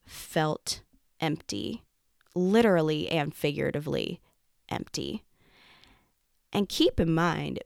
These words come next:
because I had sent out Christmas cards earlier in the week that announced we were pregnant, and I had already released our podcast, I was getting flooded with messages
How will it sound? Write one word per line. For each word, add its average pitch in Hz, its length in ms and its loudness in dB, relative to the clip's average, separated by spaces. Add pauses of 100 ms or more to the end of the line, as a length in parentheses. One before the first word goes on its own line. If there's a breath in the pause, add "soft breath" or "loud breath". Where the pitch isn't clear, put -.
because 240 680 4
I 175 100 2
had 170 240 0
sent 151 240 0
out - 180 -2
Christmas 254 400 4
cards 233 380 2
earlier 202 420 4
in 196 120 4
the 190 100 2
week 190 400 0
that 180 140 4
announced 175 460 2
we 175 100 2
were 170 80 2
pregnant, 165 540 0 (100)
and 185 340 2
I 175 100 2
had 160 400 0 (420)
already 165 320 4
released 151 480 -2
our - 100 -4
podcast, 180 840 -4 (1160 soft breath)
I 214 140 8
was 311 160 0
getting 180 320 4
flooded 170 800 2
with 151 200 -2
messages 151 800 -2